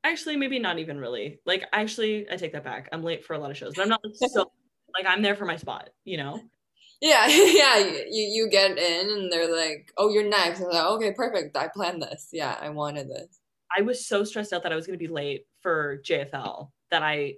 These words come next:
Speaker 1: literally convinced my whole family that we should leave the day before 'cause I was like, "There's no way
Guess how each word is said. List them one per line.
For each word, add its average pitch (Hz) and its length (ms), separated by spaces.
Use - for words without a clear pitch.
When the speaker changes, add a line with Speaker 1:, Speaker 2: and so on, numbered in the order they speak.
Speaker 1:
literally 165 520
convinced 160 640
my 156 140
whole 156 300
family 139 420
that - 140
we 147 100
should 156 200
leave 143 200
the - 80
day 139 160
before - 400
'cause 165 140
I 151 60
was 147 140
like, 139 160
"There's 165 260
no 143 240
way 123 400